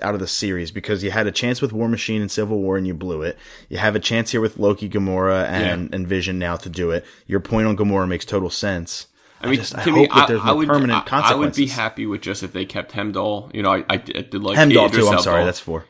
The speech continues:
Speaker 2: Him and
Speaker 1: Five.
Speaker 2: him and Loki, even if they just kept them two, I'm okay with, 'cause them, them two, they died before he even had the gauntlet.
Speaker 1: Sure, but that's also,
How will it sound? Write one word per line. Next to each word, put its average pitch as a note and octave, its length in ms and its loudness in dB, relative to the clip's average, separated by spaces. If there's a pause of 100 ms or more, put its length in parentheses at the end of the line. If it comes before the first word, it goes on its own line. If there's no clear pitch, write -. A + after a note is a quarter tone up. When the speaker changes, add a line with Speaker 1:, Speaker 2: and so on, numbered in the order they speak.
(140)
Speaker 2:
Him C#3+ 240 4
and C#3+ 100 4
Speaker 1:
Five. E2+ 280 0 (240)
Speaker 2:
him C#3 200 4
and C3+ 100 2
Loki, B2+ 340 -2
even E3+ 140 4
if D3+ 40 -6
they D3+ 100 2
just C#3 180 -4
kept A#2+ 220 -6
them A#2+ 160 -2
two, B2 300 -4
I'm G#2+ 140 2
okay F#2+ 300 -6
with, D2 200 -10
'cause G#2+ 140 -10
them, A2+ 180 -4
them A2+ 200 -2
two, A#2 220 -4
they A2+ 140 -2
died A2+ 300 -2
before A2 320 -6
he A2+ 100 -4
even G#2 180 -4
had F#2 160 -6
the F#2+ 60 -4
gauntlet. E2+ 480 -6
Speaker 1:
Sure, B2+ 360 0
but G#2+ 260 -4
that's A#2+ 280 -2
also, A2 760 2